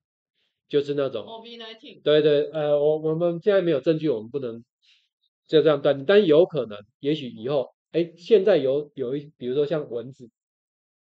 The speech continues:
Speaker 1: 有没有？之前巴西还有现在一些，就是它蚊子很多，它就把蚊子基因改造之后再放回大自然，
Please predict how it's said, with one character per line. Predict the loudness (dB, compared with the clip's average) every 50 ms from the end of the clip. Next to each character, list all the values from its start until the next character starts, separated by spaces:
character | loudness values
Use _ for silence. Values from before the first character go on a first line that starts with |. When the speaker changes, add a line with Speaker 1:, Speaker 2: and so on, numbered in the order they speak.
| _ -12
Speaker 1:
有 | -10
没 | -10
有？ | -10 -10 -14 _ _ _
之 | _ -6
前 | -2 -2 -4 -2 -4
巴 | -4 -4 -4 -4
西 | -6 -8 -10 -10 -10 -10 -12 -16 _ _ _ _
还 | -6 -4
有 | -4 -4 -4 -6
现 | -6 -6 -6
在 | -4 -4 -4
一 | -2
些， | -2 -2 -2
就 | -2 -2 -4
是 | -4 -4 -6
它 | -6 -6 -6 -6 -6 -8 _ _ _ _ _ _ -4
蚊 | -4 -4 -4 -4
子 | -6 -6 -8 -8
很 | -8 -10 -6
多， | -2 0 0 0 -2
它 | -2 -6 -6
就 | -4 -4 -4
把 | -4 -8 -10 -10 -10
蚊 | -10 -10 -10
子 | -10 -10 -12 -12 -14 _ _ _
基 | _ -6 -4 -2
因 | 0 0
改 | 0 -2 0
造 | 0 -2 -2 0
之 | 0
后 | -2 -2
再 | -2 -4
放 | -4 -2 -4 -4 -2
回 | -4 -6 -6
大 | -6 -6 -6
自 | -8 -8
然， | -10 -10